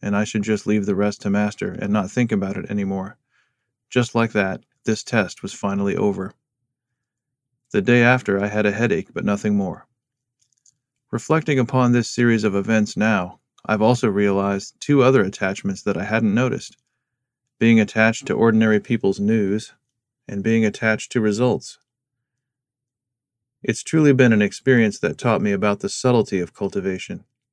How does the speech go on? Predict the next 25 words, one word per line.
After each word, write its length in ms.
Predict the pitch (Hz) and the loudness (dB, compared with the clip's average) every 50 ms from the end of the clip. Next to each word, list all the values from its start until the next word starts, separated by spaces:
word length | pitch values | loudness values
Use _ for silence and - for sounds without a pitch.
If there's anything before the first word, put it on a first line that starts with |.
| _ _ _ | _ _ _
and 120 | - 101 104 | -6 -4 -4
that 100 | 101 101 | -4 0
sometimes 680 | - 135 135 131 - 117 98 95 92 92 95 - - - | 0 2 2 2 2 2 0 0 -2 -4 -8 -10 -10 -8
attachments 560 | 104 - - 113 113 117 - - 104 95 - | -8 -6 -2 0 0 0 0 -2 -4 -4 -4
can 180 | - - 104 | -4 -6 -2
be 120 | 95 101 98 | -2 -2 -2
so 240 | - - 117 107 - | 0 0 0 0 0
complex 720 | - 120 117 113 107 101 - - 127 110 92 - - - | -2 -2 0 0 0 -2 -2 -2 -2 -2 -2 -4 -10 -12
and 160 | - 101 101 101 | -10 -6 -2 -2
multi-layered 720 | 110 113 113 - 113 101 98 107 110 107 98 90 87 - _ _ _ _ _ _ _ _ _ - | -2 -2 -2 -2 -2 0 0 2 2 2 2 0 -2 -6 _ _ _ _ _ _ _ _ _ -2
that 100 | 110 101 | 2 2
we 120 | 107 104 | 4 4
really 280 | 104 120 135 139 135 120 | 6 6 8 8 8 8
have 200 | 117 120 117 - | 6 2 0 2
to 80 | 113 | 2
measure 360 | 107 110 113 117 110 107 101 | 2 4 4 4 4 2 0
our 180 | - 95 98 92 | -2 -2 -6 -6
every 340 | - - 120 117 113 120 120 | -4 -4 -2 0 0 0 -2
thought 400 | - - 117 110 110 107 - - | 0 -2 0 0 0 0 -2 -6
and 140 | - 98 - | -8 -6 -4
every 320 | - 113 117 120 123 110 101 | -2 -2 0 2 2 2 2
action 340 | 113 110 110 - - 104 95 | 2 2 0 -2 -4 -6 -6
against 360 | 92 95 107 107 101 - - | -2 -2 -2 -2 -2 -4 -8
the 80 | - | -12
Fa 400 | - - 107 107 101 90 85 - | -6 -4 -2 -2 -2 -2 -6 -10